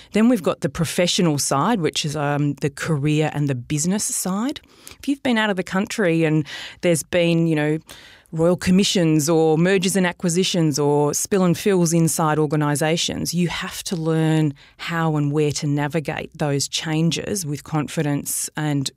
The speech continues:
and competence or relevance. Um, but then there's the well-being side, you know, the social and emotional side. So insync is really set up to support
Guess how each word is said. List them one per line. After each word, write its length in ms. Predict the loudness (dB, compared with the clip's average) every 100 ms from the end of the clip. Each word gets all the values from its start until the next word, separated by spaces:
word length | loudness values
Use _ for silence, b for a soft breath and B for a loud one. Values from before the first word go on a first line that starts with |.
| _ -4
and 200 | -2 -2
competence 500 | -2 -2 0 0 0
or 100 | 0
relevance. 540 | 0 0 0 -2 -6 B B B B B
Um, 340 | 0 2 2 2
but 240 | -2 0
then 180 | 0 2
there's 160 | 0
the 100 | -2
well-being 480 | 0 2 2 2 0
side, 360 | -2 -6 -8 -12 _
you 100 | -4
know, 240 | 0 0 -2
the 100 | -2
social 420 | -2 -2 -2 0
and 120 | 0
emotional 480 | 0 0 -2 -2 -2
side. 420 | -4 -4 -8 -12 -16 B B B
So 640 | -2 2 4 4 4 4 2
insync 420 | 2 2 2 2 2
is 160 | 0
really 360 | 2 0 2 0
set 340 | -2 0 0
up 260 | 0 -4 -8
to 200 | -4 -2
support 680 | -2 -4 -6 -8 -2 -2